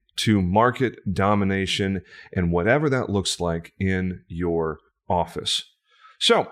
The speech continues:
in this episode, we are talking all about operations. Uh, as we talked about, uh, in, in the pilot, for the first several episodes of this show, we are going to be dissecting the twelve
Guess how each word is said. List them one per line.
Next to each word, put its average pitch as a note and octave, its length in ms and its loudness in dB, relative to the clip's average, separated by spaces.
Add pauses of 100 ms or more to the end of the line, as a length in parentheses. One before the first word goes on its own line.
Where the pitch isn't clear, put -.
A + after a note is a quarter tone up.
in A2+ 280 4
this E3+ 400 0 (180)
episode, E2+ 560 -2
we G#2 380 -2
are F#2+ 440 0
talking G2+ 600 -2
all B2 400 -2
about F2+ 580 -4 (380)
operations. F#2+ 1160 0 (340)
Uh, F#2+ 60 0
as A2+ 360 2
we A#2 100 2
talked G#2+ 300 -2
about, F2+ 380 -4
uh, F#2 60 -2
in, G#2 380 0
in G#2 140 -2
the F2+ 80 -2
pilot, G#2+ 480 -2
for A2+ 80 -4
the G#2 80 0
first F#3+ 500 -4
several A2 520 0
episodes F2 500 -2
of G2+ 220 0
this G2 100 2
show, - 360 -2 (540)
we G2 360 4
are F2+ 300 2
going F#2+ 360 0
to F#2 100 -6
be F#2 300 0
dissecting F2+ 960 0
the E2+ 140 -4
twelve A#2 680 0